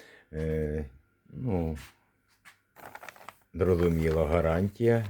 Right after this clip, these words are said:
керівництво по експлуатації, як же без цього. Тут у нас провода, по-простому говоря, плюс і мінус, отакі от Потон, упаковочки.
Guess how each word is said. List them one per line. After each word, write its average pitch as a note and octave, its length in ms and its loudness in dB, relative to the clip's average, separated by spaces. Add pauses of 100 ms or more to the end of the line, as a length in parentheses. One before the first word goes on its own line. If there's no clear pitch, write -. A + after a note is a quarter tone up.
(120)
керівництво F2 600 -2
по - 180 -2
експлуатації, G#2 880 0
як F#2+ 200 6
же F2+ 120 2
без F#2 340 -2
цього. F2+ 400 0 (880)
Тут - 240 -2
у D#2+ 60 0
нас D2+ 440 -2 (1500)
провода, G#2 800 8
по-простому A#2 540 2
говоря, G#2+ 260 8
плюс G#2+ 420 0
і G2+ 60 0
мінус, G#2 440 2
отакі G#2 440 2
от G2 340 4 (1120)
Потон, G#2 560 4 (580)
упаковочки. F#2+ 1160 2